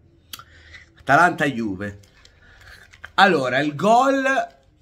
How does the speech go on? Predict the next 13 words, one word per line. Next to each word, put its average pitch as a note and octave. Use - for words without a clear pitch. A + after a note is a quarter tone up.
è D#3
la D3
cosa D3+
più C#3+
ovvia D3
che D3
si C#3
può C3
mettere, C#3+
la B2
Juve B2
subisce A#2
tanto, A2+